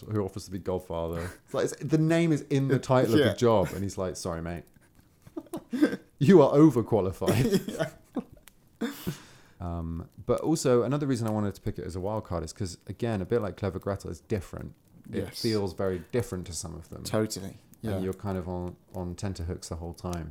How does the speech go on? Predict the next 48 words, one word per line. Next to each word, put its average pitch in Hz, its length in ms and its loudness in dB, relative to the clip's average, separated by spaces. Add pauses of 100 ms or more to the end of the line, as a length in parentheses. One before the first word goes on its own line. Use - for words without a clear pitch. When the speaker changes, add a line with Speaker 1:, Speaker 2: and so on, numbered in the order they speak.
Speaker 1:
So 113 60 -10
Speaker 2:
Yeah. 101 280 -4
Speaker 1:
you 90 60 -8
don't 92 200 -4
know 82 120 -8
where 82 140 -8
it's - 160 -14
going. 80 440 -10
Speaker 2:
Yeah. 135 280 -4 (1080)
Matt, 135 340 -4
it's 127 160 -10
a 123 40 -8
good 123 180 -6
choice 127 260 -2
for 123 120 -6
wild 120 280 -4
Speaker 1:
Thank 120 120 0
you 117 60 0
Speaker 2:
card, 113 160 -4
Speaker 1:
very 92 160 -8
Speaker 2:
and, 117 260 -4
Speaker 1:
much. - 0 -
Speaker 2:
um, 113 520 0 (300)
maybe 110 320 -2
I 110 80 0
did 110 140 -10
score 113 300 -2
it 113 100 -12
too 127 180 -4
harshly. 117 440 -6 (140)
It 117 140 -6
absolutely 104 380 0
Speaker 1:
Wow. 120 300 8
Speaker 2:
deserves 117 340 0
to - 80 -16
be 113 180 -2
here. 104 220 -6 (840)
Speaker 1:
What? 127 400 4
Those 139 400 4
are 135 60 2
<laughs> - 200 -6
huge 170 520 6
words. 180 480 2
Speaker 2:
Massive 110 440 -2
words. 104 540 -4 (560)
Two 131 180 0
mile 131 280 4
high 123 240 2